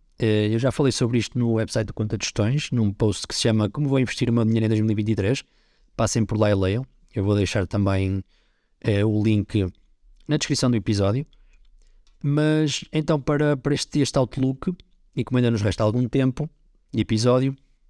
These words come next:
eu vou basear-me um bocadinho naquilo que é o, o S and P five hundred, o, o S P quinhentos, e aliás, quando estava, eh, a fazer o script, eh, do episódio e a pensar no que é que ia dizer e no que poderia falar,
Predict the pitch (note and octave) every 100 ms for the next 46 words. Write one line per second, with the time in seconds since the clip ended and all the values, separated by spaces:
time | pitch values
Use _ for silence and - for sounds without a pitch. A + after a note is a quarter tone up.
0 | - _ - C#3 B2+ C#3+ D3+ D3+ C#3+ C#3
1 | B2 B2 C3 C3+ B2+ A#2 B2 C3 C3 -
2 | _ _ A#2+ - B2 A#2+ B2+ B2 B2 B2
3 | - B2+ B2 A2+ B2 G#2+ A2+ A#2 A2+ B2
4 | C#3+ A2+ A2 A2+ A2+ - - - B2+ B2+
5 | D3 - - _ - F#3+ G#3 - _ C#3+
6 | C3+ A2 G#2 - - B2+ A#2+ D#3 C#3 G#2+
7 | G2+ A2 - A2+ A2+ A2+ B2 A#2+ - A#2+
8 | A#2+ A#2 A#2+ A2 - B2+ A#2+ - _ _
9 | - A#2+ A#2 A#2+ A#2 A#2+ A#2+ - A#2 C3
10 | C3+ A2+ B2 A2+ A2+ A2 G#2+ A2 - A2
11 | G#2 G#2+ G#2 G#2 G#2+ - - B2 - B2+
12 | B2 C#3+